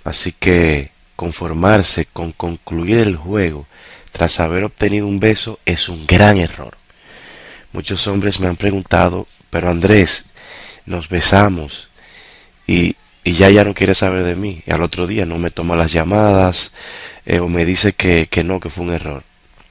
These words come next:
Y es así, es que recuerda, el beso no es seducción. No te conformes con concluir el juego tras haber obtenido un beso.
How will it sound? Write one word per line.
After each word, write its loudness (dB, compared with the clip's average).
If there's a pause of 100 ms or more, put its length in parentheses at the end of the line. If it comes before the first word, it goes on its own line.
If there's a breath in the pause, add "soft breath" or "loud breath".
(540 loud breath)
Y 2
es 2
así, 0
es 2
que 2
recuerda, -2 (100)
el 4
beso 0
no -6
es -2
seducción. -6 (880)
No -8
te -2
conformes -6
con -12
concluir -8
el -2
juego -6
tras -6
haber -8
obtenido -8
un -8
beso. -10